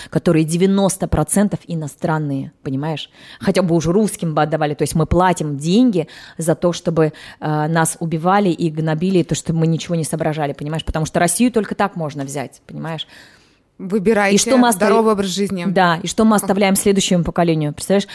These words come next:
Speaker 1: щас русские традиции уходят, русские фильмы, русские сказки, понимаешь? Все, русские мультфильмы, что сейчас дети не смотрят, они смотрят сейчас американские. То есть, понимаешь,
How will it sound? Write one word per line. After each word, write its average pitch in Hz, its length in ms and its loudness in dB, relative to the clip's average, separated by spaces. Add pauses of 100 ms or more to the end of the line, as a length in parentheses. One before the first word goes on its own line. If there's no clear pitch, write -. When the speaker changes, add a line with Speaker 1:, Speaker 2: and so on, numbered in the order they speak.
(140)
Speaker 1:
щас - 240 0
русские 208 420 2
традиции 185 460 2
уходят, 175 480 0
русские 190 400 -2
фильмы, 175 380 0
русские 190 340 -2
сказки, 185 460 0
понимаешь? 175 280 -4 (540)
Все, 202 260 2
русские 208 300 4
мультфильмы, 202 500 4
что - 180 0
сейчас 165 200 -2
дети 202 300 0
не 185 80 0
смотрят, 202 340 -2
они 170 140 -4
смотрят 226 260 -2
сейчас 190 160 -4
американские. 185 640 -4
То - 60 -8
есть, 147 100 -4
понимаешь, 220 240 -2